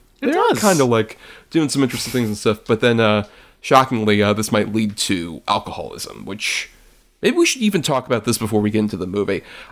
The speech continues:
Speaker 2: Uh, what's your relationship with alcohol?
Speaker 1: I mean,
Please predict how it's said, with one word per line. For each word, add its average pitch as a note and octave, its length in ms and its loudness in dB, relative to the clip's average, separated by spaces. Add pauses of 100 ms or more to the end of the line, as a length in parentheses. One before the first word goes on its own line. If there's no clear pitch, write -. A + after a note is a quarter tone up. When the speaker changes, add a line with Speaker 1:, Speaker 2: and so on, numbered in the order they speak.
(120)
Speaker 2:
Uh, A#2+ 200 4
what's B2 500 -2
your B3 100 2
relationship A2+ 1040 2 (500)
with F#2 160 -2
alcohol? - 640 -4 (1700)
Speaker 1:
I F#3 80 -4
mean, G3 460 2